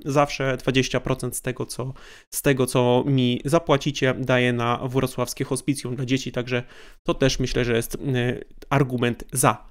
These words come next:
W każdym razie, jeżeli chodzi o te spółki, o których dzisiaj chcę powiedzieć. Vercom.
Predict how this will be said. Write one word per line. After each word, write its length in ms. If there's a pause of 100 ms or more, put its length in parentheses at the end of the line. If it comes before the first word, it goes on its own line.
(100)
W 140
każdym 360
razie, 260
jeżeli 260
chodzi 260
o 80
te 140
spółki, 400
o 40
których 300
dzisiaj 240
chcę 160
powiedzieć. 500 (120)
Vercom. 380